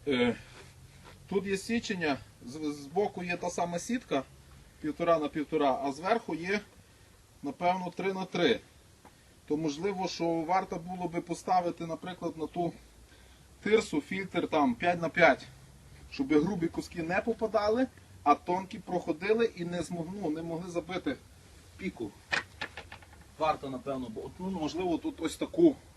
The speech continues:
ось таку, якщо видно, тут вже десь вісім на вісім, напевно. Такий фільтр. Ну, в общем, треба бавитися.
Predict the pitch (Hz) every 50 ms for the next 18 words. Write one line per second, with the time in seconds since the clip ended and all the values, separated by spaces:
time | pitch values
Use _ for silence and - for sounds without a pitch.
0 | - - 254 262 - - - 269 - - 269 240 202 - - - - 113 120 113
1 | 104 104 95 - 139 123 113 110 113 107 117 120 - - - - - - - -
2 | - - - - - - - - - - 139 - 127 120 113 110 107 131 151 -
3 | - 123 113 110 - 113 110 101 101 98 95 - - - - - - - - -
4 | - - - - - - - - - - - - 139 131 - - 131 120 107 -
5 | 110 104 - - 147 - - 185 202 165 160 175 165 - - 190 185 180 156 -
6 | - 214 214 208 202 175 208 214 196 151 - - - - - -